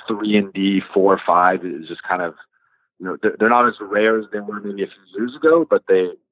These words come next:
they still are kind of rare and, and they're pretty valuable. So it wouldn't surprise me if some team threw, like,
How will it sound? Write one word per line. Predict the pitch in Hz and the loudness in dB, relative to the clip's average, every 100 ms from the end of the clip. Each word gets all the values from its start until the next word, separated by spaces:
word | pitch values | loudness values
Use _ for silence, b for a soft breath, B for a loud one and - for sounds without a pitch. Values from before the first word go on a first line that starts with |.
| _ - | _ -6
they | 92 87 - | -4 -6 -2
still | 107 107 | 2 2
are | 95 | 2
kind | - 98 | 0 -4
of | 92 80 | -4 -2
rare | 87 92 95 | 2 2 0
and, | 87 78 | -4 -14
and | 71 | -18
they're | 85 | -12
pretty | - 82 80 | -12 -12 -4
valuable. | 85 90 95 107 110 b b b | -2 0 4 4 4 b b b
So | - 110 | -2 2
it | |
wouldn't | 156 - | 2 0
surprise | - 117 123 | 0 4 4
me | 113 | 2
if | 107 - | -8 -8
some | 107 _ - | -10 _ -20
team | - - | -20 -14
threw, | 95 95 92 | -8 -4 -2
like, | 87 - | -2 -4